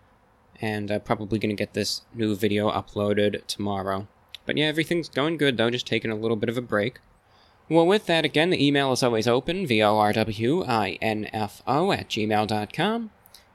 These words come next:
V O R W I N F O at gmail dot com. Uh, consider supporting this broadcast via PayPal to V O R W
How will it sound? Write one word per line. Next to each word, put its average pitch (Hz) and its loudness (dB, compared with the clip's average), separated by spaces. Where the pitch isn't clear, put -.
V 110 0
O 110 4
R 120 6
W 156 -2
I 123 0
N 113 -2
F - -6
O 113 2
at 110 0
gmail 110 -2
dot 107 -2
com. 175 -4
Uh, 117 -2
consider 151 -2
supporting 151 -2
this 147 -6
broadcast 143 -4
via 135 0
PayPal 170 -4
to 127 -6
V 117 -4
O 110 0
R 117 0
W 120 -2